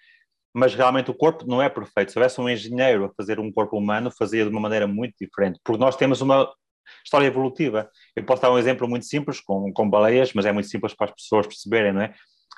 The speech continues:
A baleia, idealmente, não tinha que vir acima respirar, não é? A baleia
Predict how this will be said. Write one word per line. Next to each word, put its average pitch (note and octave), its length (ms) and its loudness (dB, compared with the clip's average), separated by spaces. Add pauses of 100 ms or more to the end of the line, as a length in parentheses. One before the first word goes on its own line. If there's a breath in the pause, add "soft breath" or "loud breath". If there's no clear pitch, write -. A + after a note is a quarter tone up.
(220 loud breath)
A F3 80 2
baleia, B2 420 4
idealmente, A#2 580 0
não C3 100 -6
tinha C#3 160 -4
que - 60 -14
vir C#3 120 -2
acima C3+ 260 -6
respirar, D3+ 400 0
não F#2 120 -4
é? G#2 100 -6 (320)
A A2 60 -4
baleia C3 500 2